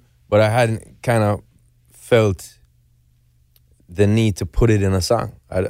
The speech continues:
I just, I mean, where I come from in terms of how I spit, what I do, it's more about entertaining people. It's more about, ever since I started, it's more about people going, "Oh, wow, that,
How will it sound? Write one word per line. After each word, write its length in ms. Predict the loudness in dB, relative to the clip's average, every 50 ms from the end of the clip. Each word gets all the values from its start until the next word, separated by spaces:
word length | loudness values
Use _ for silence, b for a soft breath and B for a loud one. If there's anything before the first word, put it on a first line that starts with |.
| -2
I 40 | -2
just, 300 | -2 -2 -4 -6 -12 -20 _ _ _ _ _ _ _ _ _ _ _ _
I 60 | -4 -2
mean, 400 | 0 0 0 -2 -4 -8 -14 -20 _
where 280 | _ -2 0 2 2
I 40 | 2
come 220 | 0 -2 -4 -4 0
from 360 | 0 0 0 0 -2 -4 -4 -4
in 140 | -4 -4 -2
terms 380 | 0 0 2 2 0 0 2
of 260 | 2 0 0 0 -6 -12 _ _ _ _ _ _ _ _ _ _ _ _ _ _ _ _ _ -10
how 200 | -2 2 2 2
I 60 | 2
spit, 340 | 0 -4 -6 _ -6 -6 -2
what 140 | -2 0 0
I 120 | 0 0
do, 340 | 0 0 0 0 0 -2 -4
it's 400 | -8 -14 -18 -12 -8 -8 -6 -4
more 240 | -2 0 0 2 0
about 280 | 0 0 0 0 0 0
entertaining 500 | -2 -4 -4 -4 -4 -2 -2 -2 -2 -4
people. 240 | -6 -8 -10 -8 -8
It's 120 | -6 -4
more 220 | -4 -2 0 0 0
about, 300 | 0 0 0 -2 -2 -6 _ _ _ _ _ _ _ _ _ _ _ _ _ _ 0
ever 200 | 0 2 2 0
since 300 | -2 -2 -2 -2 0 0
I 100 | 0 0
started, 380 | 0 0 2 2 2 2 0 -2
it's 60 | -2
more 140 | -2 -2 -2
about 260 | 0 0 0 0 0
people 200 | -4 -6 -6 -6
going, 180 | -6 -6 -6 -6 -8
"Oh, 240 | -8 -8 -4 -4 -4
wow, 320 | -4 -4 -2 -2 -2 -2 -2
that, 240 | -2 -6 -8 -12